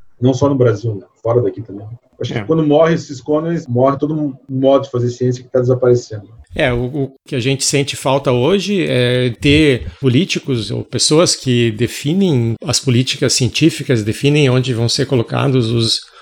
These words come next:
Speaker 2: os investimentos, que essas pessoas tenham uma visão mais profunda e mais correta de como funciona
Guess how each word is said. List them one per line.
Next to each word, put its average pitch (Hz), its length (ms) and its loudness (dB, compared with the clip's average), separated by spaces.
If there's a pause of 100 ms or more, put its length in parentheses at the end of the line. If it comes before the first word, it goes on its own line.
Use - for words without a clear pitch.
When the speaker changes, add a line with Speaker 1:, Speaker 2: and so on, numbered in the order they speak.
(140)
Speaker 2:
os 123 140 2
investimentos, 120 800 2 (380)
que 147 80 0
essas - 200 0
pessoas 143 480 0
tenham 165 220 0
uma 131 460 2
visão 123 960 0
mais 127 340 0
profunda 180 540 -2
e - 20 4
mais 135 220 0
correta 135 440 0
de 120 220 -4 (100)
como 156 240 2
funciona 127 1040 -2